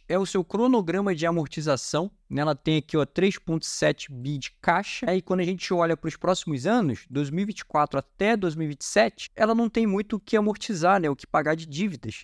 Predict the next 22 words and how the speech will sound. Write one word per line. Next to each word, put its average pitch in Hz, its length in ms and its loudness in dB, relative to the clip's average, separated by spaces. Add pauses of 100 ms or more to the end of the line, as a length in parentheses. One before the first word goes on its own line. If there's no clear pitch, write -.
né? 123 80 0
Então, 156 280 2
um 208 40 2
intervalo 160 560 2
aqui - 240 -4
muito 180 340 0
tranquilo 190 460 0
pra 165 140 2
Itaúsa. 160 460 -2
Ela 175 140 2
só 180 140 -2
vai 196 160 2
começar 196 320 0
a - 20 4
pagar 170 380 0
dívida, 123 480 -6
pensar 139 340 -2
em 165 100 0
amortização 165 800 -2 (300)
a - 120 0
partir - 440 -2
aqui 165 340 -2